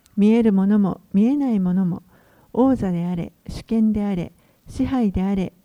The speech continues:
権威であれ、御子にあって作られたからです。万物は御子によって作られ、御子のために作られました。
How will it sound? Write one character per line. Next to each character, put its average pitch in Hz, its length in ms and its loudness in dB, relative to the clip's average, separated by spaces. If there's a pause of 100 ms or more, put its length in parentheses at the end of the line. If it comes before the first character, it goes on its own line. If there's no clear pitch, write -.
権 269 320 0
威 180 80 0
で 175 140 -4
あ 170 100 -6
れ、 - 160 -8 (540)
御 269 80 2
子 294 160 0
に 254 160 2
あ 214 60 0
っ 208 40 -4
て - 340 -8 (120)
作 - 220 -2
ら 220 100 0
れ 202 100 -4
た 170 140 -6
か 151 160 -12
ら 120 80 -10
で 160 140 -8
す。 - 140 -16 (580)
万 220 200 4
物 190 280 -2
は 220 200 -2 (160)
御 240 120 4
子 294 120 -2
に 254 160 2
よ 202 80 2
っ 202 40 -2
て - 280 -8
作 - 220 -6
ら 175 120 -4
れ、 160 180 -10 (540)
御 240 120 2
子 247 120 0
の 190 140 2
た 202 140 0
め 262 160 2
に 220 180 -2 (120)
作 - 200 -8
ら 160 120 -4
れ 156 100 -4
ま 151 120 -4
し - 140 -12
た。 - 160 -18